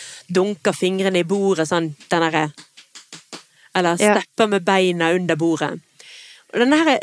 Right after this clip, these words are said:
Speaker 1: rytmen som man jo faller inn i når man strikker, den er umiddelbart beroligende og stressdempende.
Speaker 2: Mm.
Speaker 1: Men dette er faktisk noe som ikke alltid har blitt tatt seriøst i, eh, psykiatrien.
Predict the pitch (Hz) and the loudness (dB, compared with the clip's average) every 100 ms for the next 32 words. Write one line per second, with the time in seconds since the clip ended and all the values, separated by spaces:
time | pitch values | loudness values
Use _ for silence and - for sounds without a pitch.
0 | 220 240 _ _ - 302 214 196 180 185 | 0 -2 _ _ 0 0 0 -2 0 0
1 | 185 - 240 190 226 208 170 151 147 - | -2 0 0 2 0 -2 -2 -2 -2 -4
2 | 175 170 - 202 - - 143 - _ _ | -2 -2 -4 -6 -6 -4 -4 -4 _ _
3 | 254 285 349 285 - 233 262 185 170 165 | -2 0 0 0 0 -2 -2 -2 -2 -2
4 | 156 180 233 190 143 147 214 - 262 208 | -2 -2 -2 -2 -2 -2 -2 0 -2 -2
5 | - - 214 - - 151 139 139 - - | -6 -8 -8 -8 -10 -8 -6 -8 -8 -10
6 | _ 226 285 190 220 _ _ _ _ _ | _ -4 -2 -4 -8 _ _ _ _ _
7 | 262 294 _ - 311 - 381 226 339 311 | -2 -2 _ -2 -2 2 0 2 -2 -2
8 | 269 254 294 - 233 _ - - - - | -2 -2 0 0 -2 _ -6 -4 -4 0
9 | 202 - 262 381 - - 247 - - 240 | -2 0 0 0 -2 -10 -10 -6 -4 0
10 | 294 180 147 - - 240 185 165 156 156 | 2 2 -2 -12 -8 -6 -2 -2 -2 -4
11 | 196 - 180 - 196 151 - | -6 -4 -6 -2 -4 -4 -10